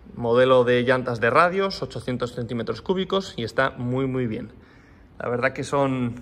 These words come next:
prácticamente la misma moto. Esta sería R ochenta R, que ahí lo pone en la tapa lateral, y esta era la R ochenta S T.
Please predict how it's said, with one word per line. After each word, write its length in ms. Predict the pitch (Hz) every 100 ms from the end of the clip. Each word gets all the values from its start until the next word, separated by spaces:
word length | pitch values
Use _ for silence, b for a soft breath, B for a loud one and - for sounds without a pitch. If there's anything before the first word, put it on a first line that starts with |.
| -
prácticamente 640 | - - 123 123 127 131
la 120 | 127 127
misma 260 | 123 120
moto. 240 | 131 190 202
Esta 180 | -
sería 260 | 120 120 110
R 260 | 113 139 131
ochenta 380 | 135 123 117
R, 200 | 151 214
que 80 | 214
ahí 60 | 123
lo 140 | 117
pone 160 | 127 123
en 60 | 117
la 100 | 117
tapa 240 | 123 123
lateral, 440 | 127 147 185 208 - B B B -
y 100 | 143
esta 280 | 139 147 143
era 180 | 160 156
la 220 | 120 -
R 240 | 147 139
ochenta 480 | 123 175 175 185 180 - -
S 320 | 147 147 170
T. 360 | 165 - 104